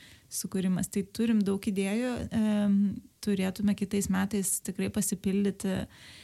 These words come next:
skirtingom, o, kategorijom, e, ir praplėsti tą savo asortimentą, nes, em,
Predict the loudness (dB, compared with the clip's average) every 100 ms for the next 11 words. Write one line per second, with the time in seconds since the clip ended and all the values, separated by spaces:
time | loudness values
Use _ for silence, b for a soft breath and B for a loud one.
0 | B -6 -4 2 0 2 2 6 6 6
1 | 4 4 2 2 0 0 0 0 -2 -4
2 | -8 _ b b b b b _ -4 0
3 | 2 2 0 0 2 2 2 -2 2 2
4 | 2 0 -2 -4 -2 -2 0 -2 -2 0
5 | 2 0 0 0 2 2 0 -4 -4 -4
6 | -4 -2 -2